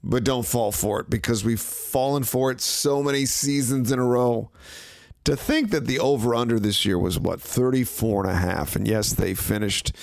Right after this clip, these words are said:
with a thirty-five and forty-seven record. It's pretty <laughs> incredible.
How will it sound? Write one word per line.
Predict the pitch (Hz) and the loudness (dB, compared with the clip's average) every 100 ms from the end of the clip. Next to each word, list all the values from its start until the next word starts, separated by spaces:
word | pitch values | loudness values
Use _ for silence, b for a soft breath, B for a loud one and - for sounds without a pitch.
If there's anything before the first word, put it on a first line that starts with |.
| B B B B - | B B B B -4
with | 92 | -2
a | 85 | -2
thirty-five | - 110 110 107 98 87 98 | 0 2 2 0 -2 0 0
and | 95 | -2
forty-seven | - 87 82 - - - 76 | 0 0 0 0 0 0 0
record. | 80 131 - 135 - - | -2 -2 -2 -4 -6 -4
It's | 113 - | -2 0
pretty | - 196 - 123 | 0 2 2 2
<laughs> | |
incredible. | - - 131 120 - 131 | 0 -2 -2 0 0 -2